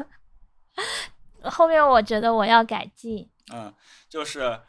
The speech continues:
Speaker 2: 嗯，我之前的时候也挺喜欢，因为我自己挺喜欢惊喜这种感觉的。
Speaker 1: 嗯。
Speaker 2: 之前的时候一直挺期待的，就是什么时候会有个惊喜啊，但是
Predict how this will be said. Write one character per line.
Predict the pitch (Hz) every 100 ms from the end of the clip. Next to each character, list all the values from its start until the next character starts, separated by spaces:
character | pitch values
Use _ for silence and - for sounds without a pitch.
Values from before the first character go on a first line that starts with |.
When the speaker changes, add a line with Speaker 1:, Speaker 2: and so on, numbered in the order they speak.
| - - -
Speaker 2:
嗯， | 123 127 123 127 127
我 | 131
之 | 156
前 | 185 -
的 | 131
时 | 131 117
候 | 127 120 113
也 | 117
挺 | 113 123 139
喜 | -
欢， | 110 107 -
因 | - 156
为 | 170
我 | 135 113
自 | 110 151
己 | 127 113
挺 | - 113
喜 | 113
欢 | 107 107
惊 | 120 123
喜 | 120 - 90
这 | 104
种 | 101 101
感 | - -
觉 | - -
的。 | - -
Speaker 1:
嗯。 | - - -
Speaker 2:
之 | -
前 | 135 117
的 | 113
时 | 117
候 | 113 113
一 | 110
直 | 120 107
挺 | - 92
期 | - 110
待 | 104 98
的， | 95
就 | 101 107
是 | 104 98 - _ _
什 | -
么 | 113 110
时 | -
候 | 110 113 107
会 | 120
有 | 110
个 | 104 110
惊 | 123 123
喜 | 120 - 98
啊， | 85
但 | 131 120
是 | 117 117 101